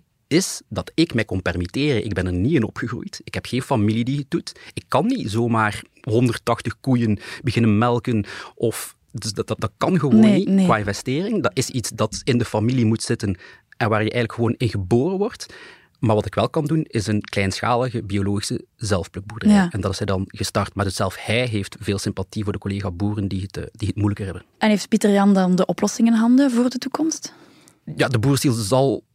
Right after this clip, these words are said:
Speaker 1: inderdaad wel veranderen. Ehm, en op een manier zal het allemaal kleinschaliger, biologischer, eh, moeten. Dus in, in die zin zie je daar inderdaad wel een soort ver-, van verschuiving. Ehm, boeren die vandaag opstaan, ehm,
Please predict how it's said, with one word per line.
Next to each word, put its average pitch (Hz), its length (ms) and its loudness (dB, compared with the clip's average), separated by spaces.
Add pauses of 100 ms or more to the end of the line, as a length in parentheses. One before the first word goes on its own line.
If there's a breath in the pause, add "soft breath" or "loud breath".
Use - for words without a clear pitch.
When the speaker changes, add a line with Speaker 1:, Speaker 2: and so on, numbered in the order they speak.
(120)
Speaker 1:
inderdaad 113 680 0
wel 113 380 0
veranderen. 110 580 0 (260)
Ehm, 110 460 2
en 123 100 0
op 110 60 2
een 107 100 0
manier 110 320 4
zal 107 340 0
het 117 180 -4
allemaal 110 500 0 (140)
kleinschaliger, 107 840 -2 (140)
biologischer, 107 840 -2 (360 loud breath)
eh, 101 220 -2
moeten. 107 520 4
Dus 127 160 2
in, 117 140 -2
in 120 140 0
die 113 200 2
zin 117 260 2
zie 107 180 -2
je 107 60 -2
daar 107 280 0
inderdaad 104 380 0
wel 110 200 0
een 107 140 -2
soort - 260 -4
ver-, - 140 -6
van 107 260 0
verschuiving. 110 760 -2
Ehm, 104 300 -4 (160)
boeren 110 300 0
die 107 80 0
vandaag 110 420 0
opstaan, 110 680 -4
ehm, 113 280 -8